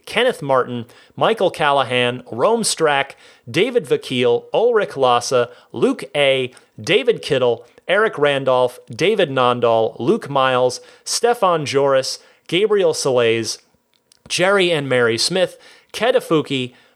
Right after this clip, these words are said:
Brian Hope, Rick Sinta, Bill Royko, Jeremy Harris, and Scott Gillis. Thanks to all of you for your continued support. Uh, I mentioned last week that every episode of this podcast is now on YouTube.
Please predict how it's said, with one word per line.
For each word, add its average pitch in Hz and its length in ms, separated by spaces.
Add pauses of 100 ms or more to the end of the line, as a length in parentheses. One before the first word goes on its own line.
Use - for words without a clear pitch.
Brian 165 420
Hope, 139 460
Rick 143 320
Sinta, 139 600 (440)
Bill 160 260
Royko, 131 640 (200)
Jeremy 147 400
Harris, 120 440
and 104 200
Scott 120 400
Gillis. 98 360
Thanks 113 260
to 120 100
all 165 280
of - 100
you - 180
for 110 300
your 98 240
continued 104 640
support. 120 520 (600)
Uh, 120 260
I 131 100
mentioned 151 360
last 208 340
week - 380 (100)
that 147 240 (220)
every 190 320
episode 170 560
of 135 80
this 143 160
podcast 147 580
is 127 140
now 185 260
on 160 180
YouTube. 135 640